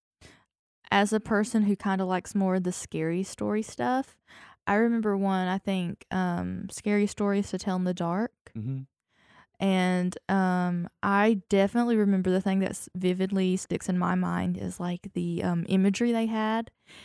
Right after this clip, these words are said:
Speaker 1: And, um, it was a lot of, like, black and white with a couple of touches of, like, red and blue colors.
Speaker 2: Mm-hmm.
Speaker 1: Um, and it was really creepy stuff.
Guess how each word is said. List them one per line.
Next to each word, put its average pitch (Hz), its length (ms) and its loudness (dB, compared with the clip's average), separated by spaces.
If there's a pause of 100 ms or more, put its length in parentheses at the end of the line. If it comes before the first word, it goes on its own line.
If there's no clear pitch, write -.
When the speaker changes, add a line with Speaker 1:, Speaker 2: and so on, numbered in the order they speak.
(440)
Speaker 1:
And, 185 420 4
um, 180 280 4
it 202 80 4
was 214 160 2
a 214 60 0
lot 190 280 4
of, 196 80 0
like, 180 220 -2
black 180 240 2
and 190 160 4
white 185 400 0
with 180 160 -2
a 175 60 -2 (360)
couple 208 520 4
of 180 320 2
touches 190 360 2
of, 170 100 2
like, 175 180 -4
red 180 240 2
and 180 140 2
blue 175 180 4
colors. 190 640 0
Speaker 2:
Mm-hmm. 123 180 4 (440)
Speaker 1:
Um, 185 400 4
and 196 140 4
it 208 80 6
was 196 160 2
really 180 420 4
creepy 175 420 -2
stuff. - 640 -2